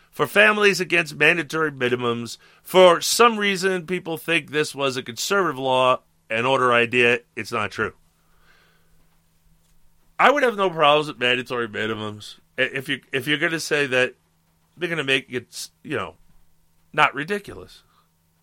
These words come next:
Oh, no, the three strikes you're out deal. That, that's helping. That's helping people, uh, saying that it doesn't matter what, it could be a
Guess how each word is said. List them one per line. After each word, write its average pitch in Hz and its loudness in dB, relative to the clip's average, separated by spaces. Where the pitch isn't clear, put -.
Oh, 151 2
no, 160 2
the 156 -6
three 185 -6
strikes 175 -4
you're 151 -2
out 147 -4
deal. 101 -6
That, 202 -4
that's 220 -6
helping. 175 -2
That's 170 -4
helping 143 -6
people, 98 -10
uh, 104 -2
saying 113 -4
that 104 -2
it - -20
doesn't 151 -2
matter 120 4
what, 104 -2
it 107 -10
could 127 -10
be 120 -4
a 92 -8